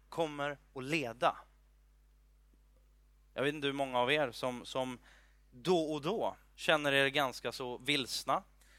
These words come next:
Ehm, kanske, kanske inte. Det är väldigt lätt. Man kommer in på sin, sin, eh, kurs eller på, på, eh, sitt program och den utbildning som man vill gå.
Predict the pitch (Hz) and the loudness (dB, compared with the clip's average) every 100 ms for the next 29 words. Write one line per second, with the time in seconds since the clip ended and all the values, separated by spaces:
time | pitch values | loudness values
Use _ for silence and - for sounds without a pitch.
0 | - _ - 123 120 117 117 110 _ _ | -20 _ 0 4 4 4 -2 -14 _ _
1 | 220 208 - - - _ _ _ - 170 | 8 8 4 -2 -4 _ _ _ 6 6
2 | 165 180 139 135 165 226 175 143 160 - | 6 -2 -2 -2 -2 -2 -2 6 6 6
3 | - - - 151 156 151 - - - - | -14 -20 -8 4 6 6 -4 -20 -20 -20
4 | - - _ _ _ _ _ - 196 180 | -20 -20 _ _ _ _ _ 2 6 8
5 | 190 208 165 165 175 175 170 - - 175 | 8 4 -4 0 0 0 -6 -4 2 2
6 | 160 151 143 139 - - _ _ _ _ | 2 2 2 2 -6 -20 _ _ _ _
7 | _ _ - - - 196 160 - - 151 | _ _ -20 -14 -2 0 0 0 6 8
8 | 143 - 160 151 - 156 143 139 131 - | 8 6 0 -4 -2 0 4 6 6 0
9 | - - - 175 - - 170 147 170 185 | -16 -4 2 2 2 -4 -2 8 10 10
10 | 165 135 139 143 143 - 160 - 123 113 | 4 -2 4 4 4 -2 -6 -6 -10 0
11 | 160 190 160 131 117 127 127 123 131 135 | 0 0 -4 -6 -6 -2 -2 -2 -4 -2
12 | 151 104 | -2 -4